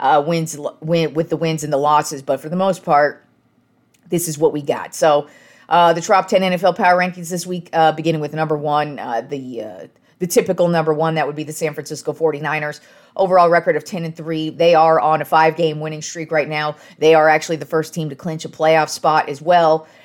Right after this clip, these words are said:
Uh, they're the most complete team in the league, most talented team in the league. Uh, they've been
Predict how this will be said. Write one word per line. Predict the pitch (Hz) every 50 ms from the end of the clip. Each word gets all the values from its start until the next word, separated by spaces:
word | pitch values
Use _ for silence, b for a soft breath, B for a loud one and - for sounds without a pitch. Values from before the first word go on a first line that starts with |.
| B B -
Uh, | - 113 127
they're | 135 175 185 185 190
the | 170
most | 170 170 165 -
complete | - 139 - 190 180 165
team | - - 175 165 160
in | 160
the | 156 156
league, | 151 165 160 156 151 151
most | 143 123 135 - -
talented | 196 156 160 165 160 160 - 156 156
team | - 170 165 160
in | 156 156
the | 151 143
league. | 151 156 151 147 143 143 147 b b b b b b -
Uh, | - 131 120 120 120 117
they've | 139 151 170 170 165
been | - 165 151 147 131 110 85